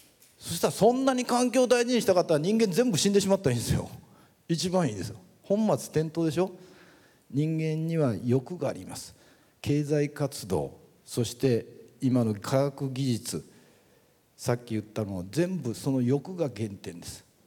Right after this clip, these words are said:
エゴです。でもエゴがなくなったら人間じゃないんですよ。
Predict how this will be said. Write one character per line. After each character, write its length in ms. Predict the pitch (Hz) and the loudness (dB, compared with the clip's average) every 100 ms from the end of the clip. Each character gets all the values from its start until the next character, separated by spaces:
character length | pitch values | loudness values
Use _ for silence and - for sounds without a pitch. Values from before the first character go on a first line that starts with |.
| _ - | _ -2
エ 100 | 180 | 0
ゴ 160 | 185 110 | 0 -4
で 100 | 95 | -6
す。 240 | - - - _ - _ _ _ _ _ _ - | -12 -16 -20 _ -20 _ _ _ _ _ _ -2
で 100 | 160 | 0
も 140 | 135 | 2
エ 120 | 156 | 0
ゴ 120 | 208 | 0
が 120 | 175 143 | 0 0
な 140 | 113 | 0
く 100 | 123 | 0
な 140 | 135 | 0
っ 100 | 143 | 0
た 100 | - | -2
ら 100 | 87 | -6
人 280 | 90 123 170 | 0 0 2
間 140 | 190 202 | 2 0
じ 80 | |
ゃ 20 | 139 | 0
な 160 | 117 | 0
い 100 | 190 | -2
ん 80 | 185 | -4
で 100 | 117 | -8
す 160 | - | -8
よ。 120 | - | -10